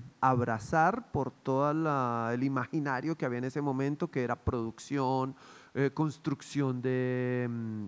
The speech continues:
de, construcción de empresa, acumulación de riqueza, compra de elementos, eh, que era como la,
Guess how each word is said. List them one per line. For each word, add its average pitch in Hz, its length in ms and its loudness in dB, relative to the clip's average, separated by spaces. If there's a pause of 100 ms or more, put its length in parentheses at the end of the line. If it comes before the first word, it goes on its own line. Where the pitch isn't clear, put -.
(120)
de, 117 300 -2
construcción 127 640 -4
de 113 60 -2
empresa, 127 840 0 (300)
acumulación 139 800 2
de 127 100 -2
riqueza, 135 960 -2 (280)
compra 143 460 2
de 120 100 0
elementos, 143 1200 -2 (420)
eh, 113 580 0
que 127 140 0
era 127 140 0
como 135 200 -2
la, 107 300 0